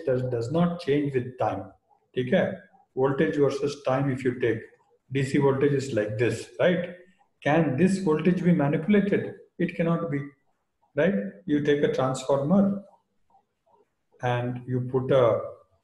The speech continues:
D C voltage like this on this side, and you put a, uh, you try to have another coil and try to take a, uh, you know, the secondary voltage here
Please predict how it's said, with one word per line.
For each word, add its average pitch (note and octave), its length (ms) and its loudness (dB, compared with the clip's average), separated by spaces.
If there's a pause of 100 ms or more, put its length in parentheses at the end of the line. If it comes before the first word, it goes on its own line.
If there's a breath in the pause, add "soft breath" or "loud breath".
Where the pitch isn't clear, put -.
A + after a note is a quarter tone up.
(480)
D D3 140 -2
C D3+ 160 0
voltage C3 560 0
like A2 260 -2
this A2 260 -2 (280)
on A#2+ 280 -2
this A2 220 -2
side, F2+ 140 -2 (1800)
and C3 160 0
you B2+ 80 -4
put C#3 220 -2
a, C#3 100 4
uh, A#2+ 440 2
you C3+ 220 -2
try C3 220 2
to C3+ 240 -2
have B2+ 260 2
another A#2 460 0
coil A#2+ 400 0 (500)
and C3 200 -2
try B2+ 180 2
to B2+ 200 -2
take A#2 300 -4
a, G3+ 280 0 (480)
uh, A2 560 2 (120)
you A#2+ 80 0
know, G3 380 0 (1600)
the C3 100 -4
secondary C3 420 0
voltage A2 480 -2
here F2+ 200 -2